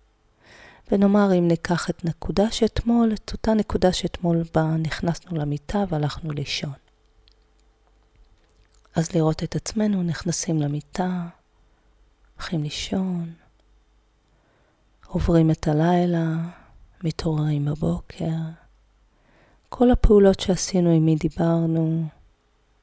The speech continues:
מה עשינו, צחצחנו, אכלנו, שתינו. לסרוק בדמיון שלנו את כל הפעולות שעשינו היום,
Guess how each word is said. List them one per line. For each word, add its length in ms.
מה 100
עשינו, 640
צחצחנו, 1000
אכלנו, 680
שתינו. 760
לסרוק 840
בדמיון 500
שלנו 460
את 120
כל 580
הפעולות 600
שעשינו 680
היום, 440